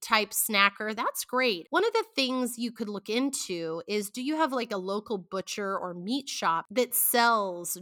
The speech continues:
jerky or meat sticks? And often, if you inquire their additives, they're much, much less than if you're buying that same product at the store. And it's really nice to also support a local butcher or meat shop.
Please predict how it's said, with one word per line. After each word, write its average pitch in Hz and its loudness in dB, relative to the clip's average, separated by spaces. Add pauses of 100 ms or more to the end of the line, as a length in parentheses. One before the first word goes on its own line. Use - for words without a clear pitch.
(100)
jerky 185 -6
or 170 -10
meat 202 -6
sticks? - -6 (100)
And 254 2 (140)
often, 269 6
if 196 -2
you 226 -4
inquire 214 4
their 180 -6
additives, 180 6
they're 208 -2
much, 220 0
much 196 0
less 185 2
than 208 -4
if 202 -6
you're 202 -6
buying 196 4
that 180 -4
same 214 -2
product 175 -2
at 190 -6
the 170 -8
store. - -8
And 302 2
it's 349 -6
really 381 0
nice 311 4
to - -2
also 202 -2
support - -4
a 190 -2
local 190 -4
butcher 202 -4
or 175 -8
meat 226 -2
shop. 175 0